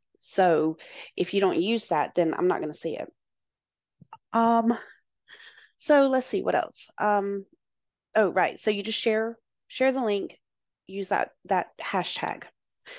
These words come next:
share publicly so I can see it. Um, on Twitter, the easiest thing is gonna be to even just to go look, uh, for me on Twitter.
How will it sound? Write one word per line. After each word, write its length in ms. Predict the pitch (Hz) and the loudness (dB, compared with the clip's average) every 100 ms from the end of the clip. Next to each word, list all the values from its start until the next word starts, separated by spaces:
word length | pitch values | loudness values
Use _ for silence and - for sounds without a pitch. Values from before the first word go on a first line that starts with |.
| - - _ | -20 -20 _
share 220 | - - 165 | -4 -2 2
publicly 520 | 202 180 180 190 180 | 2 0 -2 0 0
so 160 | 180 | 0
I 80 | 156 | -4
can 160 | - 165 | -2 -6
see 180 | - 127 | -4 -6
it. 140 | - _ _ - - - - - | -8 _ _ -20 -16 -16 -18 -10
Um, 260 | - 165 160 - | -4 -2 0 0
on 160 | 185 | 0
Twitter, 560 | 359 - 254 185 190 220 _ _ _ _ _ _ _ _ _ _ | 0 2 4 6 4 0 _ _ _ _ _ _ _ _ _ _
the 160 | 196 190 | 0 2
easiest 400 | 247 254 240 - | 4 4 2 2
thing 200 | 202 175 | 2 2
is 180 | 165 175 | 2 0
gonna 180 | 180 | 0
be 120 | 175 165 | 0 -2
to 60 | - _ _ - | -6 _ _ -10
even 300 | - 202 208 | -8 -2 -2
just 280 | 185 175 - | -2 -4 -8
to 80 | 185 | -10
go 300 | 165 160 160 | 2 4 4
look, 380 | 156 143 - - _ _ | 4 0 -2 -14 _ _
uh, 320 | 156 143 80 - _ - - _ _ _ - | -2 -2 -2 -6 _ -20 -20 _ _ _ -2
for 120 | 170 | 0
me 180 | 160 151 | 0 0
on 140 | 143 | -4
Twitter. 440 | - 151 143 139 | -4 -4 -2 -4